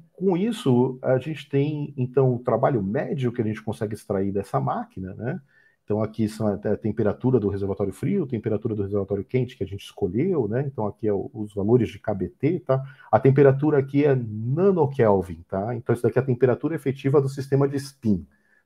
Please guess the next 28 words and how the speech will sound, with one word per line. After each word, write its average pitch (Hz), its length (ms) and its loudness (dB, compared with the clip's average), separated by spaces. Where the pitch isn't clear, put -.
né? 117 360 -2
Então, 98 120 -8
se - 80 -6
você 104 160 -2
quiser 104 180 2
saber 101 280 6
essa - 140 -10
temperatura 101 600 -2
numa 98 160 0
unidade, 98 640 0
né, 101 160 -2
que 123 120 -6
não 110 120 -2
seja 104 520 0
energia, 95 640 -2
né? 104 120 -8
É, 143 380 10
e 185 80 4
o 196 60 -2
que 240 100 -2
é - 20 0
interessante 202 540 2
aqui 190 160 -2
é - 20 0
o 220 60 -4
seguinte: 165 800 -2
é, 139 160 2
conforme 202 760 -2